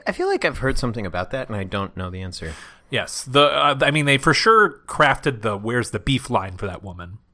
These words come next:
Speaker 1: Mm.
Speaker 2: Um, 'cause she said it, like, four times.
Speaker 1: "Where's the beef?
Speaker 2: Where's the beef?
Speaker 1: Where's the beef?"
Speaker 2: Where's the beef? But pretty funny, and,
Speaker 1: Mm-hmm.
Speaker 2: yeah, that caught on really quickly. I think that's probably what put Wendy's on the map, don't you think?
Speaker 1: Mm, no.
Speaker 2: Okay.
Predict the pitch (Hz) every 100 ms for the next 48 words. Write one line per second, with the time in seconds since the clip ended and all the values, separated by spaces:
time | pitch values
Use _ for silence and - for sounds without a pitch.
0 | - 117 92 - - 101 98 107 123 120
1 | 107 117 107 107 - - 120 120 110 104
2 | 135 160 165 156 156 160 120 - - 127
3 | 147 160 - 156 170 160 151 147 - 156
4 | 156 139 143 - 156 170 175 104 - _
5 | _ _ _ - 135 127 - _ _ -
6 | 208 - 175 175 160 - 123 123 123 202
7 | 143 110 104 143 - 180 160 147 123 143
8 | 135 101 98 - - - - - 143 254
9 | 330 - 190 165 139 - - 123 113 156
10 | 269 127 104 190 170 - - - - 226
11 | _ _ _ _ _ 359 370 311 123 156
12 | _ _ _ _ - 185 190 190